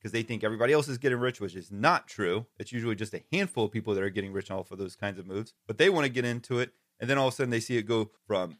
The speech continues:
sixty cents all the way down to fifteen cents a coin. And now they're wondering, "How did I just lose seventy-five percent of my capital on this coin when everybody said it was going to the moon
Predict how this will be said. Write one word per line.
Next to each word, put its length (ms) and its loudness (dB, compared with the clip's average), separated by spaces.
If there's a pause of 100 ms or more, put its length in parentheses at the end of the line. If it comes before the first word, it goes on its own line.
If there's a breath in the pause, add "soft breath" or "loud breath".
sixty 380 -4
cents 460 -4 (140)
all 140 8
the 60 4
way 120 4
down 220 2
to 60 -2
fifteen 460 0
cents 260 -6
a 60 -16
coin. 400 -6
And 80 -6
now 160 2
they're 140 2
wondering, 320 -2
"How 180 6
did 100 4
I 120 6
just 240 -6
lose 400 -6
seventy-five 640 -4
percent 380 -14 (180)
of 360 2 (180)
my 200 4
capital 640 4 (120)
on 200 4
this 220 0
coin 400 0
when 480 -2
everybody 380 0
said 200 0
it 80 0
was 120 -8
going 360 -2
to 260 -4
the 140 -6
moon 380 0